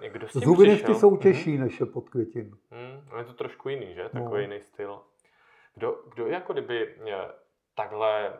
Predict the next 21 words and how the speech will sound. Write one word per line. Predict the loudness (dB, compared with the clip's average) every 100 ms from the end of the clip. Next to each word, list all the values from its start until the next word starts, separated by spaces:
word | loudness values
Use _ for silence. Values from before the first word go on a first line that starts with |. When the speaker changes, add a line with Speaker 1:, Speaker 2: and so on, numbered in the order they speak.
| -18
Speaker 1:
mm, | -18 -16 -16 -20 _ _ _ _ _ _ _ _ _ _
j-, | -20 -20 _ _ _ _ _ _
vy | -14
jste | -4 -2
tam | -2
měli | -4 -6
předtím | -8 -12 -14 -14 -12 -8
nějaký | -4 -4 -6 -10
cesty | -8 -8 -6 -6 -6
a | -12
z | -10
té | -4 -2
tradice | -2 -6 -6 -12 -12
jste | -8
vycházeli? | -8 -4 -4 -2 -4 -4 -6
Tam | -8 -10 -6
to | -6
bylo | -4
od | -6 -6
Němců, | -8 -8 -16 -12 -10 -10
nebo, | -8 -2 -2 0 -2